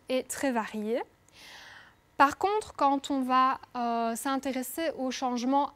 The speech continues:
aérodynamiques consécutifs à la charge vocale,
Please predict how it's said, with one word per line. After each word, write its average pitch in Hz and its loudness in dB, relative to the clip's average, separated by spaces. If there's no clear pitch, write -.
aérodynamiques 262 -2
consécutifs 262 0
à 247 8
la 254 6
charge 247 2
vocale, 277 0